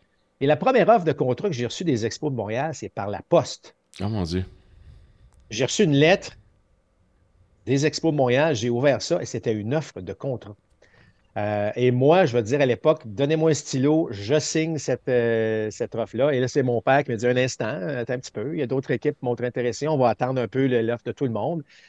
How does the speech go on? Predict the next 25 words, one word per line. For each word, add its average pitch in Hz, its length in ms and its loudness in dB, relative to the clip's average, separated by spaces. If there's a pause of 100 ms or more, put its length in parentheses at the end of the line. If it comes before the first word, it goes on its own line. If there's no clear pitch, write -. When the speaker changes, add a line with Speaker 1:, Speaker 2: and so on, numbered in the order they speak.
(560)
Speaker 1:
Ça 196 260 8
a 196 100 10
fait 190 180 4
jaser 165 300 6
un 170 80 2
petit - 100 -10
peu 196 140 2
dans 175 80 4
les 147 100 4
journaux 139 300 2
dans 156 120 2
la 135 60 0
région 131 320 0
de 139 60 -10
Québec, 139 420 -2 (100)
au 170 160 4
point 214 360 0
où 190 120 2
ça 151 200 2
a - 20 2
attiré 190 240 -4
l'attention 160 800 -2
de 147 360 4 (140)
Claude 175 240 2
Pelletier. 117 480 -4